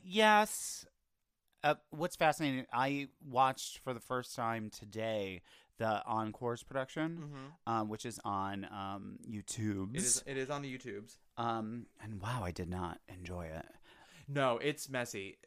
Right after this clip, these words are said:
Speaker 2: which ironically, it's ironic, it got good reviews and was rumored to go to Broadway.
Speaker 1: Yeah, well, but there were only four critics.
Speaker 2: Yes, but it, I, par-, part of the reason why it was rumored to go to Broadway is because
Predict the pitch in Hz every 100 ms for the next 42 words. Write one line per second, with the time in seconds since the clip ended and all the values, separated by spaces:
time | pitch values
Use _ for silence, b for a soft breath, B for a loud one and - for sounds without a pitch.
0 | - 147 139 - 151 147 208 254 202 -
1 | b - 196 214 214 - 151 160 165 190
2 | 220 220 180 139 143 156 - 147 139 127
3 | 117 135 143 160 147 131 123 110 117 113
4 | - 117 120 127 98 - - 165 156 139
5 | 180 180 175 170 175 165 - 156 156 -
6 | 180 117 80 - - - b b b 143
7 | 147 - - - 190 127 107 - _ _
8 | _ _ - 147 151 143 139 - 147 143
9 | 170 175 156 135 123 117 - - 120 123
10 | 123 120 113 117 113 117 117 123 117